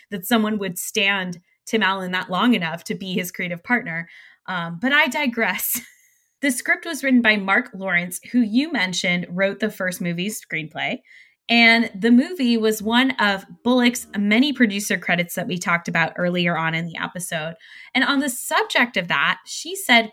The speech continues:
in an interview, "It does make for a schizophrenic experience. There are times where I'd rather be performing." And she also emphasized during production that this was meant to be a buddy cop movie more than a rom-com,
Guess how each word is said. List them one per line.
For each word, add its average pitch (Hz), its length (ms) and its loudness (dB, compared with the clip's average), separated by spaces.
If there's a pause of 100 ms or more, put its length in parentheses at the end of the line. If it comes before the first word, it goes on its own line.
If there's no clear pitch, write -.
in 214 140 -2
an 208 140 -4
interview, 170 580 -4 (380)
"It 233 200 0
does 247 280 2
make 285 200 -6
for 294 140 -4
a 294 80 -2
schizophrenic 220 720 -2
experience. 170 800 -4
There 185 240 0
are 185 180 4
times 214 380 0
where 202 120 -2
I'd 180 120 2
rather 175 300 -2
be 180 200 -8
performing." 180 600 -2 (500)
And 226 420 4
she - 320 -6
also 254 360 0
emphasized 220 640 0
during 185 200 0
production 175 640 -2
that 175 220 -4
this 254 220 -2
was 285 160 -10
meant 185 240 0
to - 80 -6
be 175 420 -4 (340)
a 190 160 -4
buddy 247 360 2
cop 185 400 -2
movie 175 600 -4
more 208 340 0
than 233 200 0
a 180 160 -6
rom-com, 170 720 -6